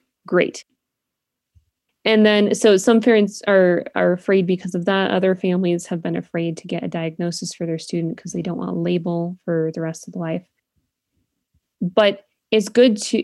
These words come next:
if you feel like you're at a loss and you don't know where to turn, it's good to reach out to someone just to kind of bounce things off of a professional to see if there's more that you could be doing at home. And if your student does get a diagnosis,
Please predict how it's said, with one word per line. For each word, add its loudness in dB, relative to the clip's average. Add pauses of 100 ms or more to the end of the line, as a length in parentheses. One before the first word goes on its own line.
if -2
you -2
feel 0
like -2
you're 2 (380)
at 0
a 2
loss -2 (320)
and 2
you 4
don't 2
know 2
where 2
to -2
turn, -4
it's -6
good -2
to -8
reach -2
out -4
to -6
someone -6 (100)
just -6
to -4
kind -2
of -4 (1000)
bounce 0
things 4
off 0
of 2
a 0
professional -4
to -4
see -4
if -8
there's 0
more -2
that -6
you -2
could -10
be -4
doing -4
at -8
home. -2 (420)
And 4
if 2
your 4
student 0
does 2
get 2
a 0
diagnosis, -2